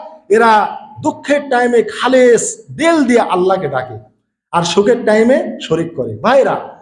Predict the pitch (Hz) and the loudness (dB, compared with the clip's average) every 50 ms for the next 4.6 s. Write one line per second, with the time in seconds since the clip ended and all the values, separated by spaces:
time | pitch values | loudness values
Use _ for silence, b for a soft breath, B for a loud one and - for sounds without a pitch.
0 | _ _ - 277 294 302 294 294 285 254 226 220 220 233 226 214 208 196 175 156 | _ _ -2 0 2 2 2 2 2 0 -2 0 2 2 2 2 2 2 0 0
1 | - - - - - - - - 196 220 226 208 214 202 - 208 208 - 180 214 | -2 -6 -10 -14 -16 -10 -4 -2 0 0 2 2 2 2 2 2 0 0 0 0
2 | 220 214 208 202 208 208 208 208 208 202 185 190 220 254 269 262 254 240 240 233 | 2 2 2 2 2 2 2 2 2 2 2 2 2 2 2 2 2 2 2 2
3 | 214 226 226 226 220 220 233 233 220 208 - - 226 220 226 226 220 226 226 226 | 2 2 2 2 0 0 0 0 0 0 -2 -4 -4 -4 -2 -2 -2 -2 -4 -2
4 | 214 208 196 202 - 196 180 170 160 151 143 | -2 -2 -2 -2 0 0 0 0 0 0 -4